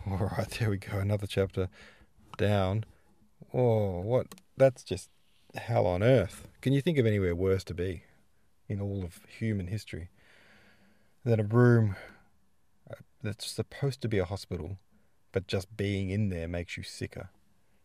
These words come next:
And also, there's no one there to actually treat you.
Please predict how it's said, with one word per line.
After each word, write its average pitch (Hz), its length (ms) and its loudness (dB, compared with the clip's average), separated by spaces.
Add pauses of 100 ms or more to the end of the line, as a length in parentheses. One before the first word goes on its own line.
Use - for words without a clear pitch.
(240)
And 101 200 -2
also, 85 480 -2 (100)
there's 90 180 -8
no 98 240 0
one 92 220 0
there 85 300 -2
to - 200 -14
actually 87 360 -8
treat - 420 -4
you. 87 200 -8